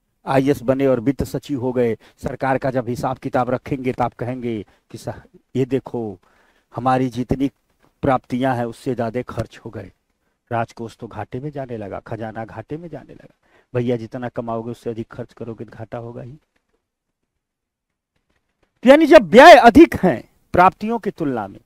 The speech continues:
तो राजकोष घाटे में जाने लगा है, इसी को कहते हैं राजकोषीय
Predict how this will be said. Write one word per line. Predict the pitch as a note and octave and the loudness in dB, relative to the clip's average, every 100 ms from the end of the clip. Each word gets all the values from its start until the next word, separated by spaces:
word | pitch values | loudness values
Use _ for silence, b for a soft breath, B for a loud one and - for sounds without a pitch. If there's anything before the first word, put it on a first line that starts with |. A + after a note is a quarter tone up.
| _ _ _ _ _ _ _ - | _ _ _ _ _ _ _ -6
तो | |
राजकोष | B2 C3 - C#3 B2 | -2 -2 -4 -12 -14
घाटे | G2 C3+ C3+ G#3 | -10 -8 -2 -2
में | F3+ | -2
जाने | C3 B2 | -6 -6
लगा | A#2 A2 G#2 | -6 -6 -8
है, | A2 - | -10 -12
इसी | D#3 G#3+ | -12 -12
को | E3+ | -12
कहते | C#3+ A#2 G2+ A#2+ | -10 -10 -10 -10
हैं | G#2 G#2+ | -8 -8
राजकोषीय | G#2 A2 - A#2+ - E3 G#3 | -8 -10 -12 -12 -12 -12 -12